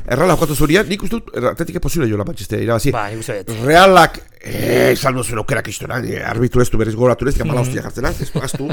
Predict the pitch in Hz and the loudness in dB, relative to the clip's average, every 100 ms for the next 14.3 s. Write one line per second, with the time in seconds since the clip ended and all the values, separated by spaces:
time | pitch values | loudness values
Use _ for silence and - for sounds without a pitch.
0 | - 135 - 185 - - - 151 - 156 | -6 -8 -8 -12 -12 -10 -4 -4 -4 -8
1 | 139 147 139 139 139 147 156 180 - - | -6 -6 -6 -6 -6 -6 -4 -6 -8 -8
2 | - 113 110 110 117 131 127 123 123 120 | -4 -4 -4 -4 0 6 6 8 6 4
3 | 117 - 120 117 117 113 110 - 123 135 | 0 2 2 2 2 2 2 2 2 2
4 | 170 - - - - 123 - 175 170 143 | 0 0 -16 -20 -2 0 6 8 8 8
5 | 123 143 160 156 - - - - 131 - | 6 6 8 6 4 -12 -8 -4 -2 0
6 | 160 160 - 156 151 160 196 - - - | 2 2 4 4 2 0 -2 -6 -14 -20
7 | _ - - - - - - 139 92 - | _ -20 -20 -20 -18 0 6 6 4 -6
8 | - - - - - - - - - 120 | -18 -20 -20 -20 -20 -20 -20 -12 -2 0
9 | 117 101 - - - 110 - - 127 131 | 0 -2 -6 -6 -6 -6 -6 -2 2 2
10 | 160 - - 113 120 107 - - - - | 2 0 -2 0 0 0 -6 -14 -20 -12
11 | 139 - 131 131 135 127 143 143 185 147 | -6 -4 -2 -2 -4 -2 -2 -4 -6 -6
12 | 131 127 127 135 127 113 110 151 139 131 | -4 -4 -4 -6 -6 -2 0 0 0 -2
13 | 139 135 131 131 131 143 139 147 113 123 | -2 -2 -2 -4 -2 -2 -4 0 0 2
14 | 110 107 - | 2 2 2